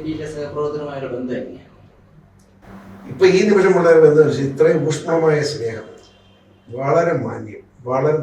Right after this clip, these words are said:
Speaker 2: നല്ല നിലയിൽ. എൻ്റെ വീട്ടിൽ വരുന്ന ആ പഴയ പ്രവർത്തകരെല്ലാം, കോ-, ഈ ബി ജെ പിയുടെ പ്രവർത്തകരെല്ലാം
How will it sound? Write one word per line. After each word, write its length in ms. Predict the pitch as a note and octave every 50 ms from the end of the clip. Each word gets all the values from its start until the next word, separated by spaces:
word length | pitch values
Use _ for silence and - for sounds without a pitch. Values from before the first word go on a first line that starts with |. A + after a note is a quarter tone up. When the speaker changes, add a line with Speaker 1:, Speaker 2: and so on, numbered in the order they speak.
| B2+ B2
Speaker 2:
നല്ല 200 | B2 C3 C#3+ D3+ D3 -
നിലയിൽ. 280 | - - - - - - - - _ _ _ _ _ _ _ _ - D#3
എൻ്റെ 140 | D#3+ F3+ E3 D#3+
വീട്ടിൽ 180 | F3 F3 F#3 F3+ E3+
വരുന്ന 180 | D#3 D3+ D#3 D#3 D3+ D3+
ആ 40 | D#3 D3+ D3 C#3+ D3
പഴയ 240 | C#3+ C#3 D3+ D#3+ D#3 -
പ്രവർത്തകരെല്ലാം, 1000 | C#3+ C#3 C#3+ D3 - D3+ D#3 D#3 C#3 C3 C3 C3+ C#3 C#3 C#3 C#3 C#3 C#3 D3+ C#3+ C3 B2+
കോ-, 160 | C3 A#2 - B2+ C3 C3+
ഈ 20 | C#3 C#3 C3+
ബി 80 | B2+ C3 C3+
ജെ 60 | D3 D3
പിയുടെ 140 | D3 C#3+ C#3 C3+
പ്രവർത്തകരെല്ലാം 460 | C3 B2+ - D3 D3 C#3 - D#3 D3